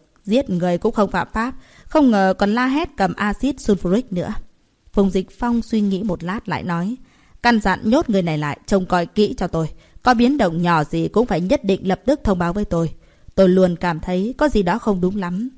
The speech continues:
Không ngờ cô ta biết về quá khứ của tôi và Lâm Khiết, mà tôi lại không có chút ấn tượng nào về cô ta. Lâm Khiết có người bạn họ Lạc sao?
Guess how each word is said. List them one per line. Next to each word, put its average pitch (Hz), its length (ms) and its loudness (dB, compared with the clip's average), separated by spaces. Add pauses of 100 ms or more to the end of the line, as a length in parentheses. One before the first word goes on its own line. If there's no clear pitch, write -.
(280)
Không 285 280 2
ngờ 190 300 4
cô 254 120 2
ta 247 140 -2
biết 285 300 -2
về 180 120 2
quá 220 200 -2
khứ 233 300 0
của 196 160 2
tôi 190 240 2
và 175 100 -4
Lâm 170 200 -2
Khiết, 214 300 -6 (400)
mà 202 120 2
tôi 269 260 2
lại 226 160 0
không 269 180 0
có 277 120 0
chút 330 200 -2
ấn 277 280 0
tượng 180 260 0
nào 160 160 -2
về 160 100 -4
cô 185 160 0
ta. 180 320 -6 (540)
Lâm 196 200 0
Khiết 277 260 -2
có 285 100 -2
người 233 200 2
bạn 180 180 -2
họ 175 140 -2
Lạc 165 300 -6
sao? 208 200 -6